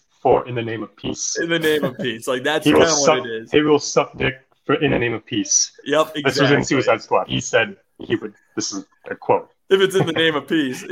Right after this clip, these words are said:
Speaker 1: it's in the
Speaker 2: yeah.
Speaker 1: name of peace, he will do literally anything. And, but, like, he has this skewed sense of peace and justice stemming
Speaker 2: Yep.
Speaker 1: from his, like, super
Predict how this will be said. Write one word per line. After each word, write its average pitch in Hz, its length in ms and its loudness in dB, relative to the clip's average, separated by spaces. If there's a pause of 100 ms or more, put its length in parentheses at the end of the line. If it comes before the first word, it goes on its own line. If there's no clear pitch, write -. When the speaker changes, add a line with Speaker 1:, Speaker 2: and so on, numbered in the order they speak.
Speaker 1:
it's - 120 4
in - 60 4
the 165 60 6
Speaker 2:
yeah. - 20 6
Speaker 1:
name 160 100 4
of 131 40 -8
peace, 147 160 2
he 147 80 2
will 135 100 2
do 127 200 -2
literally 117 300 2
anything. 95 480 -8
And, 131 220 -4
but, 131 120 4
like, 117 160 0
he 131 200 -2
has 131 180 0
this 110 160 -8
skewed 104 640 -4 (380)
sense 101 320 -2
of 95 160 -2 (120)
peace - 320 -8
and 90 100 -16
justice - 680 -12 (240)
stemming 92 400 -6
Speaker 2:
Yep. 113 80 -12
Speaker 1:
from 90 160 -10
his, 76 220 -18
like, 90 300 -12 (580)
super 98 640 -2